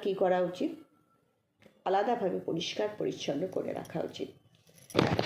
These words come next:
এবং আপনার জীবন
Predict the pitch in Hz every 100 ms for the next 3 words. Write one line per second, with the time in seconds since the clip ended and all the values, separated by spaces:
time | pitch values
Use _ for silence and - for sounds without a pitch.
0 | - - - - - - - - - -
1 | - - - - - _ - - - -
2 | - _ _ _ - - - - - -
3 | - - - 208 214 311 - 202 196 208
4 | 226 226 185 208 294 -